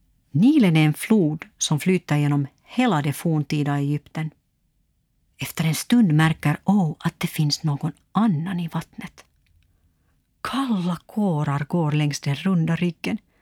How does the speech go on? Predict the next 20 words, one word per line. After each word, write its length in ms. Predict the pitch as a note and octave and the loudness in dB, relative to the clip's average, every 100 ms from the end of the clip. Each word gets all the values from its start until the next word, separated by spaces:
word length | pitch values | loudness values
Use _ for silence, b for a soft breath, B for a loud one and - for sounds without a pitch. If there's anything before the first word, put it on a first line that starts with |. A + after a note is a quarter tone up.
| _ _ _ _ | _ _ _ _
Inte 240 | D4 - | -4 -2
är 40 | C4+ | 0
det 80 | |
väl 160 | C#4 C4+ | 2 2
en 100 | C4+ | 2
krokodil 680 | - - C#4 - E4+ A#3+ F3+ | 0 -2 0 2 4 4 4
som 200 | - G3 | 4 2
simmar 340 | - G3+ G3+ | 2 2 4
omkring 400 | F#3+ F#3+ A#3 G#3+ | 2 2 2 2
här 200 | F3 F#3+ | 2 2
i 60 | F3 | 4
Nilen? 420 | G3 G3+ F#3 A3+ b b b b b b b b _ _ _ _ _ B B B B B B B B _ | 4 4 2 0 b b b b b b b b _ _ _ _ _ B B B B B B B B _
O 320 | G#3 B3 C4 | 4 6 8
andas 400 | F3+ F#3+ F#3+ - | 8 6 4 4
ut 280 | D#3 D#3 - | 2 2 2
av 160 | E3+ | 2
lättnad 540 | D#3+ C#3+ - D3 D#3 D#3+ | 2 0 0 0 0 2
när 120 | D#3 | 2
hen 260 | D3+ F3+ E3 | 2 4 4
märker 440 | D#3 E3 - D3+ | 2 0 -4 -4